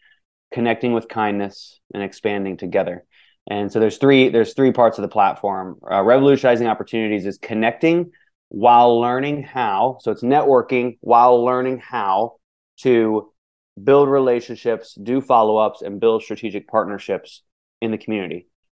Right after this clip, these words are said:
Uh, connecting with kindness is social events. Uh, so that could be pickleball, it could be bowling, it could be whatever.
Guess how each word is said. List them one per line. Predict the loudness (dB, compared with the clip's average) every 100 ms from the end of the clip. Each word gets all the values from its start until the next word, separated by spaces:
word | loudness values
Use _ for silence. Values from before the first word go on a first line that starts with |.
| -8
Uh, | -4 -4
connecting | 0 0 0 0
with | -2 0
kindness | -2 0 -2 -8
is | -10 -2
social | -2 0 -4
events. | -4 -6 -8 -14 -20 _
Uh, | -8 -6 -6
so | -6 -4
that | -4
could | -6
be | -8 -8
pickleball, | -4 0 2 2 0
it |
could | -6
be | -8
bowling, | -2 0 0 -4 -8
it | -8
could |
be | -8
whatever. | -4 -4 -2 -4 -6